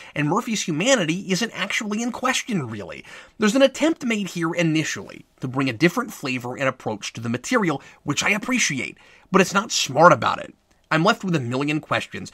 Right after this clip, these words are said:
that I won't even care to have the answers to by tomorrow, because the film is so stiff and dull, and I probably won't remember much of it. The most memorable thing about it will be the scar I made in my head, scratching it so much. I sat down to write this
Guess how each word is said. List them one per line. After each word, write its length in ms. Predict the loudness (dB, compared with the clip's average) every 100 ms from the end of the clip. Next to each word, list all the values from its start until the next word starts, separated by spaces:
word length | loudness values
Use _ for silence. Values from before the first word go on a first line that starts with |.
| -18 -4
that 120 | 0
I 40 | 2
won't 260 | 2 0
even 220 | 0 -2 -2
care 240 | 0 0
to 60 | 2
have 220 | -2 -2
the 160 | -2
answers 260 | -2 -2 -4
to 160 | 0 2
by 160 | 2
tomorrow, 480 | 2 4 6 6 6 -2 -20 -12
because 160 | -6 -2
the 80 | -2
film 320 | 0 0 2
is 80 | 0
so 140 | 0
stiff 420 | -2 -2 0 -2 -2
and 220 | -2 4
dull, 380 | 6 6 4 -10 _ _ -4
and 100 | -4
I 60 |
probably 400 | 4 4 4 2
won't 220 | 2 2
remember 360 | 4 6 6 6
much 220 | 4 2
of 120 | -2
it. 140 | -6 -12 -18 -20 -20 2
The 100 | 10
most 260 | 10 10 6
memorable 420 | 4 4 0 -2
thing 220 | -2 -4
about 340 | 0 2 2
it 140 | 0 -6
will 100 | -6
be 140 | -6
the 100 | -6
scar 400 | -6 0 6 6
I 160 | 6 2
made 240 | 0 0
in 100 | 0
my 160 | 2 0
head, 440 | 0 0 0 -4 -20 _
scratching 640 | -4 -4 2 2 4 0
it 140 | -2 -4
so 160 | -6
much. 360 | -4 -6 -10 -16 _ _ _ _
I 100 | -4
sat 260 | 4 4 4
down 160 | 2
to 60 | 2
write 260 | 2 0 0
this 220 | -4